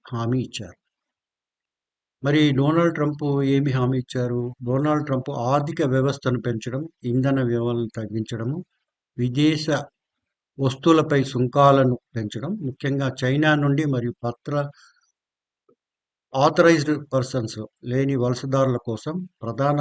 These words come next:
బహిష్కరణ ప్రణాళికను ప్రారంభించడం వంటి ధైర్యమైనటువంటి వాగ్దానాలు చేశారు.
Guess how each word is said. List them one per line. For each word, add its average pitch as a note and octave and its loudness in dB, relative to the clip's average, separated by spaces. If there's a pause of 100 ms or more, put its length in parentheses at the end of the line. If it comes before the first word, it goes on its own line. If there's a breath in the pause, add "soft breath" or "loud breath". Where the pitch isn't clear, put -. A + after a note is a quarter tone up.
(120)
బహిష్కరణ B2+ -2
ప్రణాళికను A2+ -6 (580)
ప్రారంభించడం A#2+ -2
వంటి A2 -6
ధైర్యమైనటువంటి B2 -2
వాగ్దానాలు G#2 -8
చేశారు. - -20